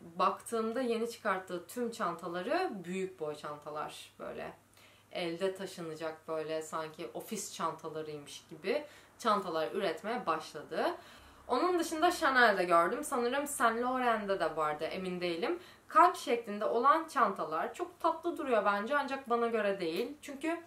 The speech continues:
trendi böyle hemen gidecekmiş gibi geliyor bana. Sonradan böyle bakacaksın buna, "Ne yapacağım <laughs> şimdi bununla?" gibi.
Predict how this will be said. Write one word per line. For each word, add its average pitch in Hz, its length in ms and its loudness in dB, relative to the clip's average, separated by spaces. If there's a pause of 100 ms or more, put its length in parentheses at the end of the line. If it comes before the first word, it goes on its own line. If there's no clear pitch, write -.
(500)
trendi 294 320 4
böyle 311 180 4
hemen 320 340 4
gidecekmiş 220 560 -6
gibi 175 220 -6
geliyor 160 340 0
bana. 214 240 0
Sonradan 220 540 2
böyle 214 260 4
bakacaksın 190 600 0
buna, 160 160 -6
"Ne 175 100 -4
yapacağım 170 400 -2
<laughs> - 20 -10
şimdi 208 220 -4 (100)
bununla?" 185 220 -4
gibi. 175 360 0